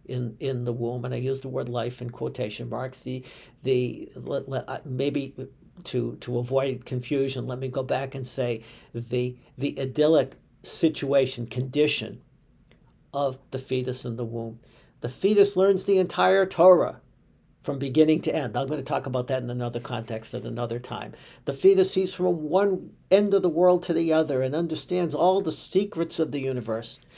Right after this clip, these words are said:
And no time of existence of any kind is as pleasurable and as idyllic as that, say the rabbis. Of course, it's fantasy.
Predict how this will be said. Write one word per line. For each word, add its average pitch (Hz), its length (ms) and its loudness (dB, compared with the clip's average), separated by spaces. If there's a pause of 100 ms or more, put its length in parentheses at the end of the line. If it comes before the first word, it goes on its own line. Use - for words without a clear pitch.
(260)
And 170 420 2
no 220 520 10 (200)
time 190 480 4
of 156 140 2
existence 160 680 0
of 151 120 0
any 151 200 2
kind 135 380 -4
is 123 180 -2
as 123 140 -2
pleasurable 160 840 2
and 131 120 -4
as 127 160 -6
idyllic 135 560 0
as 123 160 -4
that, 117 260 -2
say 107 200 -4
the 107 120 -6
rabbis. 110 580 -8 (640)
Of 185 180 -2
course, - 600 2 (260)
it's 127 160 -10
fantasy. 120 640 -6